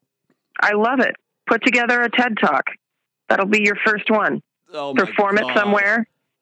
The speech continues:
Speaker 1: Perform it somewhere.
Speaker 2: Right.
Speaker 1: Film it, and that's something you can share to get yourself on that path or something along those lines. And I'm not saying that's the answer, but that seems like a cool direction to go in if that is your ultimate goal, which I think is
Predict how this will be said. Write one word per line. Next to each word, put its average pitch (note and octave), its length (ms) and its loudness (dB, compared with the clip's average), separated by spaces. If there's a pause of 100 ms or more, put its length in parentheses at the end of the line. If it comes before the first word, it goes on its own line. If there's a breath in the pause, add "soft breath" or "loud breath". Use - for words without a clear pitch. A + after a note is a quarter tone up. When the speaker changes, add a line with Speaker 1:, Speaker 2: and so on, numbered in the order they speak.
(140)
Speaker 1:
Perform G3 460 2
it A3 80 -2 (100)
somewhere. A3 500 2 (140)
Speaker 2:
Right. C3+ 260 -6 (120)
Speaker 1:
Film F#3+ 240 2
it, A#3+ 240 0
and G3+ 120 0
that's G3 240 0
something A3 320 2
you G#3+ 120 2
can A3 180 2
share A3+ 380 2
to F#3+ 80 2
get F#3 120 2
yourself F#3+ 380 0
on F#3+ 140 2
that F#3+ 200 0
path G3 400 0
or D#3+ 160 2
something F3+ 240 0
along F3 240 2
those E3 200 2
lines. C3+ 260 2
And D3 40 2
I'm D#3 80 2
not E3 140 -2
saying F3 140 2
that's D#3 180 0
the D#3+ 300 2
answer, D#3 380 0
but D3+ 140 0
that C3+ 140 0 (100)
seems D#3 140 0
like D3+ 160 2
a C#3 60 2 (100)
cool E3 160 2
direction D3+ 380 0
to A#2 80 -2
go F3+ 240 0
in F3 220 2
if C#3 180 -2
that D3+ 220 0
is D#3 160 -2
your D3 160 2
ultimate D3+ 360 0
goal, F3 300 2
which E3 180 0
I F3 140 0 (100)
think F#3+ 160 0
is A3 220 2